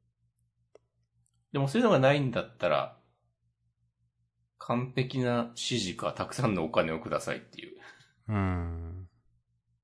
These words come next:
Speaker 1: かなぁ。なんかね、歯車にはなりたくないんですよね、僕は。
Speaker 2: ああ、なるほど。自分多分逆ですもん。
Speaker 1: うん。
Speaker 2: 歯車の方が多分楽って思って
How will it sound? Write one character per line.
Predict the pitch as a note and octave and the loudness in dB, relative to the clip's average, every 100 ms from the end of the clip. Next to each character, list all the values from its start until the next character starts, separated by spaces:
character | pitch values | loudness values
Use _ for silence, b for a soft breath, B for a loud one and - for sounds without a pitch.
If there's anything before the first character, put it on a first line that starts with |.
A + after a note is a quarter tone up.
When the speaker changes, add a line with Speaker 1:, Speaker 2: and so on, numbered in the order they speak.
| _ _ _ _ _ _ _ | _ _ _ _ _ _ _
Speaker 1:
か | G2+ G2+ | 2 8
な | A2 B2 C3 C3 B2+ - - - | 12 12 12 12 12 0 -20 -4
ぁ。 | |
な | A2 | -4
ん | |
か | A2 F#2 | -2 -2
ね、 | F2 E2+ - _ _ _ _ _ _ _ _ _ _ | -2 -4 -10 _ _ _ _ _ _ _ _ _ _
歯 | _ - B2 | _ 4 6
車 | C3+ D#3+ D#3 A2+ | 10 10 12 10
に | G2 | 8
は | |
な | F2+ | 4
り | F#2+ | 4
た | G2+ A#2 | 4 2
く | |
な | G#2 | 4
い | |
ん | G2+ | 2
で | |
す | - | -2
よ | |
ね、 | D2 | -8
僕 | C#2 C#2 | -10 -8
は。 | - - - _ _ _ - | -8 -8 -12 _ _ _ -2
Speaker 2:
あ | G#2+ G2+ F#2+ | 0 2 0
あ、 | |
な | F#2 F#2 | 0 -2
る | F#2 | -2
ほ | F#2 | -2
ど。 | E2 - - _ _ _ _ _ _ _ _ _ _ _ _ _ _ _ _ A#2+ | -4 -6 -20 _ _ _ _ _ _ _ _ _ _ _ _ _ _ _ _ -2
自 | A#2 | 2
分 | B2 D3 C3+ | 6 6 4
多 | - A#2+ | 0 2
分 | A2+ | 4
逆 | G#2+ G#2 A#2 | 4 4 4
で | A2+ | 4
す | - | 2
も | F2+ D2+ | -4 -4
ん。 | - - | -6 -2
Speaker 1:
う | |
ん。 | F2+ D#2+ D#2 - - | 0 -2 -6 -18 -20
Speaker 2:
歯 | - A#2+ | -2 4
車 | B2 A2+ G2+ | 6 6 4
の | G2 | 2
方 | G#2 | 0
が | F2+ | 0
多 | - | 0
分 | F2 E2 | -2 -2
楽 | E2+ - E2 | -4 -4 -8
っ | |
て | _ - | _ -14
思 | D2+ | -10
っ | |
て | D2+ | -2